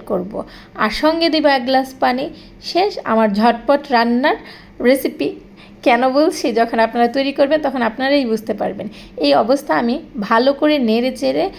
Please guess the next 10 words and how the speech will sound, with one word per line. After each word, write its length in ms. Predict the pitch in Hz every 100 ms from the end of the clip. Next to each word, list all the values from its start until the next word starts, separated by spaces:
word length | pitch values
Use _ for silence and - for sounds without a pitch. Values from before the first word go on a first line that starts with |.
| - - 285 -
এটাকে 540 | - 214 233 220 320 302
চেক 160 | 269 269 -
করে 180 | 277 262
নিব, 300 | 254 277 339
যেন 240 | 262 214
কোনো 220 | 214 233
প্রকার 320 | 233 254 269
দলা 220 | 208 202 196
না 120 | 185
থাকে, 320 | - 208